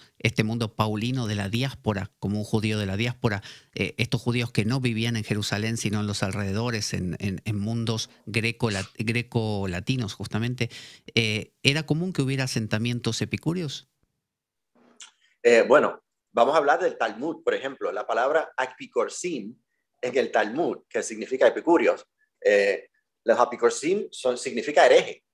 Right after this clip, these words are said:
Speaker 2: Y, y la única manera en que los, esto, el, el Talmud lo escriben en el segundo siglo. La única manera en que esa palabra termina significando eso en la tradición del Talmud, que fue escrito en el segundo siglo, es que había un montón de judíos que se estaban convirtiendo.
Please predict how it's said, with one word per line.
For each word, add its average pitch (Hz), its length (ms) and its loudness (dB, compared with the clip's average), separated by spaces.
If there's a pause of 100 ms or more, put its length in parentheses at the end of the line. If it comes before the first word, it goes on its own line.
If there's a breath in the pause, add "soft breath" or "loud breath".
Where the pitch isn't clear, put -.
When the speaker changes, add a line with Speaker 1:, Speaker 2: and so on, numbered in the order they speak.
(540 soft breath)
Speaker 2:
Y, 117 360 -2
y - 60 -4
la 117 180 6
única 185 280 4
manera 139 520 2
en 110 120 -2
que 110 140 0
los, 101 540 2
esto, 120 340 2
el, 107 160 0
el 110 180 0
Talmud 117 380 0
lo 139 60 4
escriben 156 340 -2
en 117 80 -6
el 101 80 -4
segundo 110 400 -4
siglo. - 380 -12 (400 soft breath)
La 113 120 4
única 175 220 6
manera 147 520 4
en 107 180 -10
que 104 260 -2
esa 113 260 -2
palabra 123 600 4
termina 117 400 -4
significando 113 880 2
eso 104 380 4
en 104 100 -2
la 98 140 -2
tradición 104 420 -2
del 120 180 4
Talmud, 131 480 0 (220)
que 104 120 0
fue 113 140 -2
escrito 123 260 2
en 113 60 4
el 104 60 0
segundo 113 320 0
siglo, 117 400 4
es - 320 2 (920)
que 110 100 4
había 101 180 4
un 113 100 -2
montón 120 220 0
de 120 60 2
judíos 147 260 2
que 117 60 -6
se 120 80 -10
estaban 117 240 2
convirtiendo. 127 640 -4